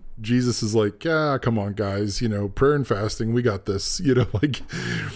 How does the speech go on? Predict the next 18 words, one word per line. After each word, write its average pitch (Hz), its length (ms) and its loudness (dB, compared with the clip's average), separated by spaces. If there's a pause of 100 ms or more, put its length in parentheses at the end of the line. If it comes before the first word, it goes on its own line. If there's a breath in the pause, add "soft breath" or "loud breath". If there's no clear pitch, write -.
(140 loud breath)
so 127 540 4 (140)
<clears throat> - 140 -18
it's 156 380 2
the 165 140 0
reality 127 580 4
of 101 220 2
the 110 80 -2
Christian 113 340 0
life 117 380 0
is 98 300 -2
that 107 120 -4
there's 110 220 0
gonna 113 120 0
be 110 120 2
moments 107 560 0
where, 98 440 0 (760 soft breath)
um, 90 380 -6 (580 soft breath)
our 98 260 -2